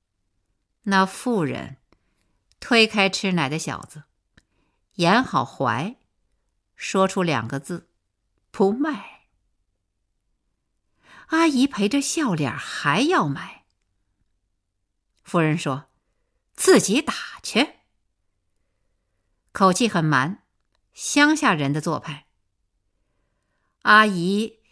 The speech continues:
就有几分生气，高了嗓门儿，也是蛮蛮地说：“不是看你家小子养得好吗？想借些福气，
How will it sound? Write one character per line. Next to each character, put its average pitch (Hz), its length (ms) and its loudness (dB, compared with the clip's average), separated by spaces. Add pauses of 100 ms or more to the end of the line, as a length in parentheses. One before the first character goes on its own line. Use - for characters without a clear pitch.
(580)
就 190 160 2
有 185 140 4
几 151 160 -4
分 196 160 -2
生 269 240 2
气， - 320 -6 (1040)
高 247 180 6
了 226 100 4
嗓 156 180 0
门 139 120 -2
儿， 175 260 -4 (680)
也 185 220 4
是 302 160 0
蛮 190 200 4
蛮 190 160 0
地 170 80 -2
说 175 400 -6 (960)
：“不 196 180 2
是 302 100 4
看 269 260 4
你 180 80 2
家 208 180 2
小 156 220 -2
子 202 140 0
养 156 160 2
得 247 80 4
好 143 360 -2
吗？ 202 320 -2 (1120)
想 226 220 4
借 330 180 2
些 339 160 2
福 240 320 -2
气， - 320 -4